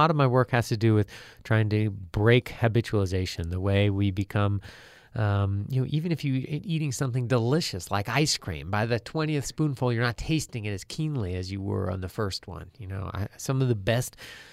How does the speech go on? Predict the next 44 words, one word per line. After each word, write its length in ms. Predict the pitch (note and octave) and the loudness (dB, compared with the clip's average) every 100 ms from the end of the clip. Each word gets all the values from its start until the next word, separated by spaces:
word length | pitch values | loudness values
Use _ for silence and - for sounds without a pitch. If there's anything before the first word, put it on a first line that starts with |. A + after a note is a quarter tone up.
| - _ - | -20 _ -4
candy 420 | - D#3+ D3+ A#2 | 2 2 2 2
bars 320 | G2 F#2+ G2+ | 0 0 0
I've 100 | G#2+ | 0
ever 160 | A2 G2+ | 2 2
had 240 | G#2+ G#2 | 2 2
are 180 | F#2+ G2+ | 2 0
after 320 | A#2 A#2+ - A2 | -2 -2 0 -2
a 80 | |
two-week 420 | - - D#3+ B2 - | 0 0 0 0 2
backpacking 600 | C#3 - C3 G#2+ A#2 G2 | 0 0 -2 -2 -6 -6
trip, 240 | G#2+ - | -6 -4
and 100 | A2+ | -4
you 60 | A2+ | -2
come 200 | A#2 G#2 | -2 2
back 300 | A2 G#2 A2 | 2 0 -4
and 80 | G#2+ | -6
you're 120 | G#2 | -4
like, 240 | F#2+ F#2 | -6 -6
"Oh 260 | - F#3+ E3+ | 0 2 2
my 340 | A#2 F#2 F2+ - | -2 -10 -14 -8
gosh, 340 | C3+ B2 F#2+ | -4 -4 -6
a 80 | F2 | -8
Kit 360 | - C4+ - | -4 -4 -4
Kat 300 | - A#2+ G2+ | -4 -2 -2
is 160 | A2+ A2+ | -2 -4
a 60 | B2 | -4
majestic 640 | B2+ A2 C#3 C#3+ - - | -4 2 2 2 -2 -6
thing," 320 | - C#3+ A2 F#2 | -2 -2 -2 -6
you 100 | G#2 | -6
know? 220 | G#2 A2 - - - - | -4 -6 -10 -16 -18 0
And 100 | C3+ | 4
I 40 | C#3 | 4
think 180 | D#3+ | 4
that's 220 | C#3+ C#3+ C#3 | 4 4 2
what 120 | B2+ | 2
literature 460 | C3+ C3 A#2+ A#2 | 6 6 4 0
can 240 | A2 A#2 G#2 | 2 2 4
do 240 | A2+ A2 | 6 6
for 160 | G#2+ A2+ | 4 0
people, 460 | - G#2 G#2+ G2 | -4 -6 -2 -2
is 120 | F#2+ F#2+ | -2 -4
occasionally 640 | F#2+ - C3+ A#2+ A2 G#2 | -4 -2 -2 0 -2 -4
take 280 | - C3+ | -4 -4
you 80 | - | -2